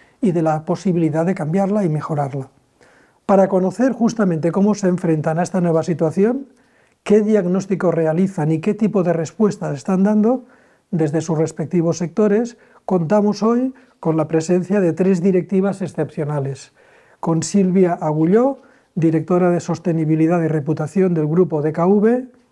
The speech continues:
con Carla Coloma, directora de E S G de Fluidra,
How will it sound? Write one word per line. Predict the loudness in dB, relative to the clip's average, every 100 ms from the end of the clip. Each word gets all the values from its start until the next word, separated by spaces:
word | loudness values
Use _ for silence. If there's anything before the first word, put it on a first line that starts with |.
| -20 _ _
con | -2 0
Carla | 0 2 2 0
Coloma, | 4 4 4 2 0 -4 -10 _ _
directora | -2 -2 0 0 2 2
de | 2 2
E | 2 2
S | 0 0
G | 0 2
de | -2
Fluidra, | 0 2 2 2 0 -2